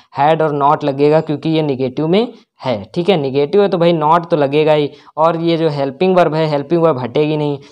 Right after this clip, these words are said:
तो भाई सब्जेक्ट के बाद हेल्पिंग वर्ब फिर not आ जाएगा। फिर यहाँ पर रन हो गया, रन, रैन, रन मीन्स ये थर्ड फॉर्म है, ठीक है। रन की, रैन, रन की जो है ये थर्ड फॉर्म है, रन, रैन, रन, ठीक है।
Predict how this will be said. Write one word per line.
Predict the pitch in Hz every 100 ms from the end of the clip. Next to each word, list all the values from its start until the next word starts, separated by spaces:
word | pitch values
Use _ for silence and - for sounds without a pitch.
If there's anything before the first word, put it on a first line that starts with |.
| _ -
तो |
भाई | 147 156
सब्जेक्ट | 151 127 151 147
के | 147
बाद | 143 135
हेल्पिंग | 131 127 170 185
वर्ब | 185
फिर | 156 139
not | 127 143 160
आ | 160
जाएगा। | 180 185 208 170 - _ _
फिर | 180 180 185 _ _ - - _ -
यहाँ | 156 147 147
पर | 147
रन | 123 151
हो | 170 180
गया, | 208 196 - - _ _ 123
रन, | 147 196 220 170
रैन, | 147 160 190 156
रन | 143 123 104 _ _ _ _ _ _ _ -
मीन्स | 160 151 147
ये | 135
थर्ड | 123 127
फॉर्म | 123 151 156
है, | 165
ठीक | 165 160
है। | 180
रन | 131 131 139
की, | 147 180
रैन, | 143 131 139 131 _ _ -
रन | 147 175
की | 175 175
जो | 143
है | 135 165
ये | 175 -
थर्ड | - 147
फॉर्म | - 135 135
है, | 160 156
रन, | 147 170 175
रैन, | 139 143 143
रन, | 123 120 113
ठीक | 165
है। | 180